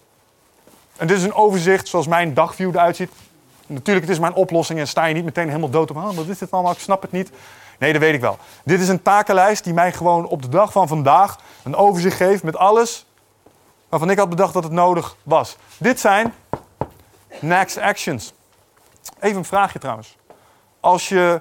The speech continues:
G T D volledig implementeert. Ik heb, bij een heleboel mensen heb ik in deze applicatie kunnen meekijken.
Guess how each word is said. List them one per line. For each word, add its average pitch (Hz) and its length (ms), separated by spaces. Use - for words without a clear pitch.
G - 100
T 196 280
D 156 320
volledig 226 480
implementeert. 175 680
Ik 147 160
heb, 185 160
bij 180 120
een 180 80
heleboel 214 280
mensen 208 280
heb 180 80
ik - 80
in 170 80
deze 185 220
applicatie 185 440
kunnen 160 200
meekijken. 190 540